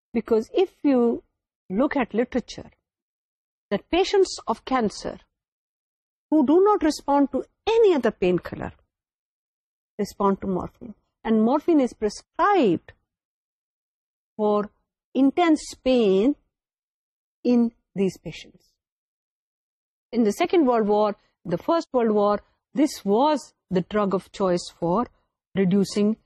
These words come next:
the pain in war wounds and so on and so forth. And which is why, uh, in the Vietnam War, we found a lot of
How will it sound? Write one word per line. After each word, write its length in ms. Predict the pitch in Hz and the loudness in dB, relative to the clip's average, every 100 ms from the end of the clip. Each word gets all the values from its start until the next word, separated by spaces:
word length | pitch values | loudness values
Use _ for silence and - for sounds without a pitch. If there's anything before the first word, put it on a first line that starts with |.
| _ - | _ -14
the 120 | 180 | -10
pain 440 | - 202 208 208 - | -2 0 2 0 -2
in 260 | 196 190 190 _ _ | -2 -2 -4 _ _
war 320 | 165 196 202 | -2 0 0
wounds 520 | 165 185 208 202 - - | 0 0 2 0 -4 -8
and 200 | 180 180 | -6 -6
so 160 | - 175 | -4 -6
on 60 | |
and 100 | 160 | -4
so 180 | - - | -6 -10
forth. 260 | - - - _ _ _ | -12 -16 -16 _ _ _
And 180 | - 220 | -2 2
which 140 | 330 359 | 2 2
is 140 | 247 | 2
why, 340 | 202 240 170 - _ _ _ _ | 0 0 -2 -8 _ _ _ _
uh, 100 | 202 - | -8 -2
in 180 | 214 190 | 0 2
the 80 | |
Vietnam 520 | 185 349 466 285 175 170 | 2 2 2 2 2 2
War, 260 | 160 - - _ _ _ | 0 -4 -8 _ _ _
we 180 | 196 196 | -2 -2
found 440 | - 240 214 202 - _ | 0 0 0 -2 -6 _
a 80 | - | -4
lot 360 | 202 262 320 277 | 0 2 0 -2
of 260 | - 202 | -4 -4